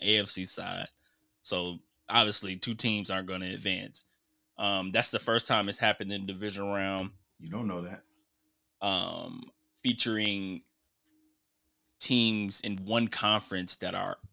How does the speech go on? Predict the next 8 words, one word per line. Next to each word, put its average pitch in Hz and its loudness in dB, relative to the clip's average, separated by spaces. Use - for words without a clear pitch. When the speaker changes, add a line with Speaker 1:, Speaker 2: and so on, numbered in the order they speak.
Speaker 1:
at 92 -8
least 92 -6
on 90 -6
five-game 95 -6
winning - -6
streaks. - -8
But 92 -4
yeah, 135 8